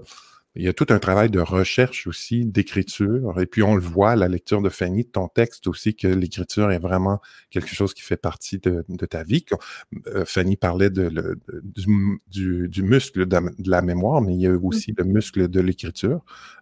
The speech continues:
Speaker 1: Euh, et on voit que c'est un
Speaker 2: Sûrement.
Speaker 1: muscle que tu utilises, euh, quand même régulièrement. Comment dans vos deux, euh, pratiques, on les appellera comme ça, euh, s'inscrit le rapport entre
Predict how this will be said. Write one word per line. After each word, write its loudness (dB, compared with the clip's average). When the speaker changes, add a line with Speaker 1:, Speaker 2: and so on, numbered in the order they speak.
Speaker 1:
Euh, -2
et -2
on 0
voit 4
que 0
c'est -2
un -4
Speaker 2:
Sûrement. 0
Speaker 1:
muscle 0
que -2
tu -8
utilises, -4
euh, 0
quand -2
même 0
régulièrement. -2
Comment 6
dans 6
vos 4
deux, 4
euh, 0
pratiques, -4
on -2
les 2
appellera 0
comme -4
ça, -4
euh, 2
s'inscrit 2
le 8
rapport 4
entre 2